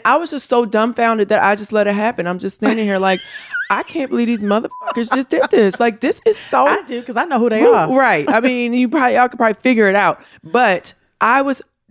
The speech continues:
Speaker 1: dumbfounded. And I showed the picture to him. I said, "Look at this shit." And he was like, "What the fuck? Like,
Speaker 2: Yeah.
Speaker 1: that's rude as shit."
Speaker 2: Yes.
Speaker 1: Like, I think anybody who sees this would be like, "This is some rude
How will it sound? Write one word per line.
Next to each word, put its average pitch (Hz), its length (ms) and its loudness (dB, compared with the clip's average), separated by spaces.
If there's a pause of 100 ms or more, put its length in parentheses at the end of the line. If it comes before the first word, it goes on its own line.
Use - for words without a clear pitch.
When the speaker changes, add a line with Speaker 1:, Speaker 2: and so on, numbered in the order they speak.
(280)
Speaker 1:
dumbfounded. 208 760 0
And 196 140 -2
I 240 40 -4
showed 233 220 -2
the 208 60 -12
picture 208 240 -6
to 202 80 -4
him. 185 80 -4
I - 60 -12
said, 294 180 -6
"Look 330 120 -6
at 330 40 -6
this 269 140 -6
shit." - 200 -6
And 208 100 -4
he 254 160 -2
was 359 180 -4
like, 247 340 -4 (540)
"What 254 340 -4
the 233 180 -2
fuck? 508 420 -4
Like, 403 220 0
Speaker 2:
Yeah. - 120 2
Speaker 1:
that's - 180 -2
rude 392 420 4
as - 140 -2
shit." 523 380 4
Speaker 2:
Yes. 240 180 2
Speaker 1:
Like, 254 160 0
I - 120 -4
think 285 280 -2
anybody 233 600 2
who 202 140 -4
sees 208 340 -4
this 165 260 -2
would 170 120 -10
be 165 120 -2
like, 160 220 -4
"This - 200 -12
is 226 80 -12
some 160 240 -6
rude 160 400 -2